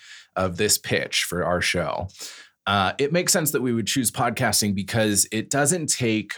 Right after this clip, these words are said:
a whole lot of production. It doesn't take a whole lot of setup and, and time.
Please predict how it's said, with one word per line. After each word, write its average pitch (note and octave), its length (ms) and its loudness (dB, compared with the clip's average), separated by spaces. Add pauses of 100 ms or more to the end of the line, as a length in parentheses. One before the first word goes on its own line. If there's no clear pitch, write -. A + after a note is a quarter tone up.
a G#2 80 2
whole A#2 340 0
lot G2+ 200 2
of F#2+ 200 -4
production. C#3 720 0 (320)
It E2 100 -6
doesn't G2 260 0
take F#2 420 0
a G2 100 -4
whole G2+ 300 0
lot F2+ 320 0
of E2+ 340 -4
setup G#2+ 720 0
and, F2+ 420 -4 (100)
and F2+ 160 -2
time. B2+ 680 0